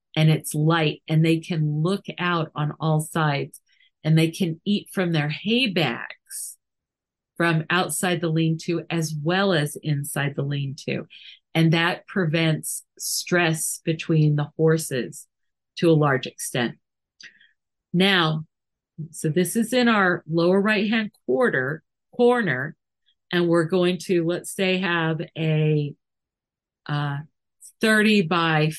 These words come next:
fifty foot paddock in this corner. And then going up from this corner to about not quite the middle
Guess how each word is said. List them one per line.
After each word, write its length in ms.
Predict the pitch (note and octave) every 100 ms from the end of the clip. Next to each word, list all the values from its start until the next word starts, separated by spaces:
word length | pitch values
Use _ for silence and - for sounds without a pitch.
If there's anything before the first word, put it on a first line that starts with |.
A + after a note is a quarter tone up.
| -
fifty 500 | A3 G#3 - F#3+ F3+ -
foot 240 | F#3 - -
paddock 360 | - F3 C#3+ A#2 _ - - _ -
in 180 | D3 D3
this 220 | D3 -
corner. 400 | - D3 C#3 - _ _ _ _ _ _ -
And 260 | F#3 F3
then 520 | G3 G3+ G3 F#3 F#3 - _ _ _ _ _ _ _ _ _ _
going 440 | G#3 A3 G#3 F#3+ -
up 240 | A3 A#3+ -
from 280 | A#3+ A3+
this 220 | G3+ G3 -
corner 720 | - D4 D#4 A3 D3+ D3+ D#3 _ _ _ _ _ _ _ -
to 160 | A#3+
about 560 | G3 G3+ G3+ G3+ F#3+ -
not 340 | G3 G#3 C4 C4+ _
quite 340 | - A#3 A#3+ A#3+
the 100 | G3+
middle 640 | D#3+ D3 D#3+ G#3+ C#4+ E4